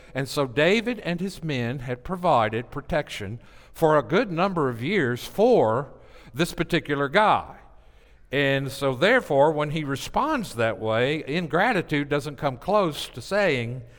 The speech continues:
what is actually being communicated. Um, David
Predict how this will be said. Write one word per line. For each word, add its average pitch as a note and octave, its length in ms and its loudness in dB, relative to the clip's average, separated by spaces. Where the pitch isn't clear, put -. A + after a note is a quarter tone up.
what C#3 160 2
is C3 120 0
actually C3+ 400 0
being A#2+ 280 -4
communicated. A#2+ 840 -6
Um, A2 500 4
David E3 680 2